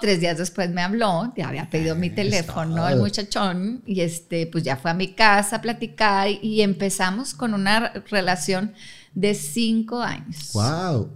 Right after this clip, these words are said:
Speaker 1: Sí.
Speaker 2: ¿Y él venía a estudiar para acá?
Speaker 1: Él ya estaba estudiando acá,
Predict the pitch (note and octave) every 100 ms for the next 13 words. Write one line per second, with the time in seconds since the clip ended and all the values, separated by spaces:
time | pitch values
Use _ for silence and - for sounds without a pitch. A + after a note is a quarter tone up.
0 | - - - D#3 B2+ B2 B2+ A#2+ A2+ A#2+
1 | G#2+ G#2 B2+ C3 A#3+ C4 - - G3+ F#3+
2 | D#3 F3 F#3 E3+ F3+ E3+ D3+ D3+ D3+ E3
3 | G#3+